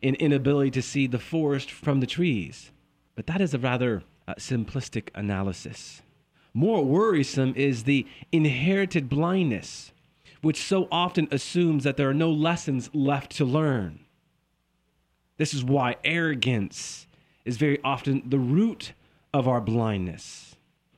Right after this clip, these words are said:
My dear friends, we need the miracle of restored sight each and every day. There's a great danger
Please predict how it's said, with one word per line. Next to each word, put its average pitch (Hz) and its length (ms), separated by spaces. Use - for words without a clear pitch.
My 127 60
dear 139 100
friends, 123 240
we 151 320
need 170 400
the 135 80
miracle 131 600
of 107 160
restored 117 640
sight 117 500
each 147 400
and 131 220
every 101 480
day. 95 580
There's 143 180
a 143 60
great 160 320
danger 131 640